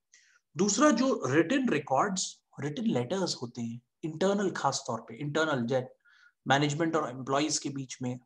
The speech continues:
जो communication होता है, उसका अगर written record आपके पास है तो बहुत helpful होता है कि आपको policies, organization में policies बनाने में बहुत मदद करता है,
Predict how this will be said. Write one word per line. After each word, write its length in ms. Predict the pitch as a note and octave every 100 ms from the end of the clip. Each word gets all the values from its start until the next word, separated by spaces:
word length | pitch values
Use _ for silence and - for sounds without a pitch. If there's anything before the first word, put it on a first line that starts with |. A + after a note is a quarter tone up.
| _ _
जो 160 | B2+ B2+
communication 720 | - B2 B2+ B2 C#3+ - D#3
होता 260 | A#2 -
है, 140 | - - _ _ _ - _ -
उसका 280 | - - D4
अगर 240 | A#3+ G3
written 280 | F3 E3+ F3+
record 300 | D#3 D#3 D3+
आपके 220 | C#3 D#3+
पास 280 | D3 C#3 -
है 60 | D#3+
तो 120 | G#3+
बहुत 340 | D#3+ C3+ A#3 -
helpful 400 | C#3+ C#3+ - G3+
होता 240 | D#3+ C#3+ D#3
है 100 | A#3
कि 280 | A3+ G3 -
आपको 440 | C3+ C#3 - A#3
policies, 800 | - C3+ D3+ - A3+ A#3 - - _ _ _
organization 600 | C#3 D3 F3+ F3 D#3 F3+
में 260 | F3 F3+ F3
policies 520 | D3 D#3+ - A3 F3+
बनाने 340 | D#3 C3 C#3+
में 140 | E3 D3
बहुत 240 | C#3+ C#3
मदद 180 | A#2+ A2 -
करता 260 | B2+ -
है, 40 | -